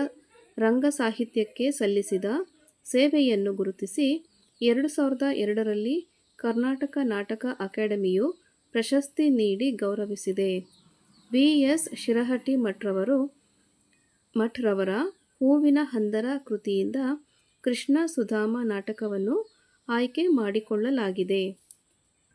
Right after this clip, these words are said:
ಈಗ ಓದಲು ಪ್ರಾರಂಭ ಮಾಡೋಣ ಮಕ್ಕಳ.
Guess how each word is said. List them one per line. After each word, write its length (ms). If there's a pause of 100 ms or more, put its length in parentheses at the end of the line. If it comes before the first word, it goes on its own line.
(1200)
ಈಗ 240 (340)
ಓದಲು 320
ಪ್ರಾರಂಭ 360
ಮಾಡೋಣ 360
ಮಕ್ಕಳ. 280